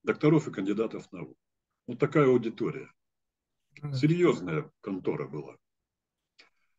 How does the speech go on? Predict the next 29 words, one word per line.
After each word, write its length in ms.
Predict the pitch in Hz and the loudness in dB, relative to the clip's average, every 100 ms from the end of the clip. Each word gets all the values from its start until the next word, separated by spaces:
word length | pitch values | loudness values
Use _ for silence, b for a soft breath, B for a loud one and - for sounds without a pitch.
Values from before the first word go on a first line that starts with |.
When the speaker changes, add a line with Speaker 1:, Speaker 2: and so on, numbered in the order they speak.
| _ | _
Speaker 1:
И 80 | 143 | 6
вот, 160 | 196 | 8
когда 220 | 180 160 156 | 6 6 8
я 60 | |
доложил 360 | 151 156 139 156 | 10 10 8 4
свои 260 | - 139 | 4 0
результаты, 580 | 135 123 120 107 113 113 | 0 -2 -2 -4 -2 -2
показал 460 | - 120 131 151 151 | -4 -2 6 8 10
макет, 520 | 143 139 - 104 104 _ _ - | 10 6 4 2 2 _ _ -12
железяку 560 | 87 107 110 131 123 110 | -4 0 2 2 2 2
я 120 | 107 | 2
не 100 | 101 | 4
мог 220 | 131 156 | 2 2
сделать, 420 | 113 113 101 80 - | 0 -2 -2 -2 -8
я 80 | |
мог 220 | 87 101 - | -6 -6 -6
только 240 | 90 98 | -8 -6
сделать 340 | 87 107 98 127 | -2 0 0 0
макет. 480 | 147 147 214 151 - _ _ _ _ _ _ _ _ _ _ _ _ _ _ _ _ | -2 0 0 0 -4 _ _ _ _ _ _ _ _ _ _ _ _ _ _ _ _
Кубический 540 | - 156 208 - - 127 | -4 0 0 -2 -2 2
дециметр, 640 | 131 - 185 214 185 160 - | 2 4 6 6 4 0 -6
четыре 340 | - 170 151 | -4 0 0
килограмма, 640 | - 143 156 190 185 156 120 | 2 2 4 4 4 4 2
на 100 | 131 | 2
выходе 520 | 165 165 135 117 92 _ _ _ _ | 0 0 0 -2 -6 _ _ _ _
шесть 280 | - 151 147 | 0 2 4
киловольт, 460 | 143 151 180 170 - | 6 8 8 8 6
один 260 | 139 147 | 6 6
ампер. 460 | 107 80 85 78 | 4 -2 -6 -8